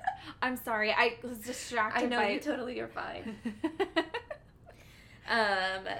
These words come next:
Speaker 1: and she was taken to, um, afterwards she was taken to Morrisett Psychiatric Hospital. Catherine told the nurses there that she had intended on murdering the mechanic at the shop for fixing David's car, which enabled him to leave her.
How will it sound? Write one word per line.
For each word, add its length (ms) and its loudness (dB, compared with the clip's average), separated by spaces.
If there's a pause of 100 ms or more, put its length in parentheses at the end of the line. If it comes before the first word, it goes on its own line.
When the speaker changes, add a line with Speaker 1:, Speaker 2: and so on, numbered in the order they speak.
(240)
Speaker 1:
and 140 -4
she 180 -2
was 80 -4
taken 480 -2
to, 460 -4 (200)
um, 360 -4
afterwards 340 -6
she 80 -8
was 80 -10
taken 300 -6
to 240 -6
Morrisett 420 -6
Psychiatric 560 -6
Hospital. 680 -6 (300)
Catherine 320 -2
told 180 -6
the 40 -2
nurses 400 -8
there 180 -4
that 140 -8
she 140 -10
had 120 -6
intended 460 -6
on 200 -6
murdering 360 -4
the 80 -10
mechanic 420 -8
at 100 -10
the 60 -12
shop 340 -8
for 80 -16
fixing 320 -10
David's 320 -8
car, 360 -6
which 180 -10
enabled 300 -12
him 140 -14
to 100 -14
leave 300 -10
her. 320 -8